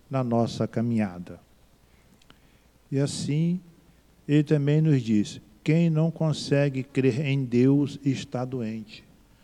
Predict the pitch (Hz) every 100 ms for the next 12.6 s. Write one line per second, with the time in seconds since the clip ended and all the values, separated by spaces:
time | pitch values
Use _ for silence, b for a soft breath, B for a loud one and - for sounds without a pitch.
0 | b b b _ 214 214 190 143 - -
1 | 123 113 113 - - 110 107 107 - -
2 | 190 175 - - - - 214 170 120 113
3 | - 107 107 107 - _ B B B B
4 | B - 131 _ 139 147 165 156 131 127
5 | 117 - 123 135 131 131 _ _ - 135
6 | 147 147 156 - 160 185 165 131 110 131
7 | 135 127 101 113 143 156 123 107 92 B
8 | B _ 139 131 139 127 151 180 160 135
9 | 110 165 202 156 156 151 123 120 117 117
10 | _ B B B B 165 170 160 165 170
11 | 156 156 143 - - 143 - 143 160 -
12 | 120 131 110 107 107